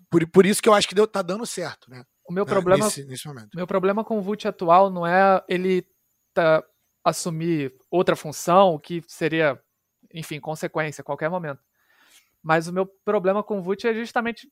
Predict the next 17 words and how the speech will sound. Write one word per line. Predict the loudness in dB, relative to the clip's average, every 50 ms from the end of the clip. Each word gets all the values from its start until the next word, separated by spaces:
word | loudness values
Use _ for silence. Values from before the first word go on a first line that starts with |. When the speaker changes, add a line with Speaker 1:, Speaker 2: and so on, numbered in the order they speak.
| _ _ 0
Speaker 2:
caramba, | 2 4 4 4 2 -2 -4 -6 -6 _ _ _ _ _ _ _ _ _ _ _ _ _
caiu | -2 2 2 4 4 4
o | 2
rendimento, | 0 -2 -4 -8 -10 -10 -10 -10 -10 -6
caiu, | -4 -4 -4 -4
tipo | -6 -8 -10
assim, | -10 -10 -12 -14 -16 -16 -20 _ _ _ _ _ _ _ _ _ _
é, | -8 -4 -4 -2 -2 -2 -2 -4 -4 -6 -10 _ _ _ _ _ _ _ _ _ _ _
os | _ _
teus | -6 -6 -6 -6
chutes | -6 -10 -12 -12 -12
de | -12 -12
três | -8 -6 -4 -4 -4
não | -4 -6
tão | -8 -6 -4
caindo | -2 -2 -2 -4 -4
tanto, | _ -4 -4 -4 -6 -10 -18 -20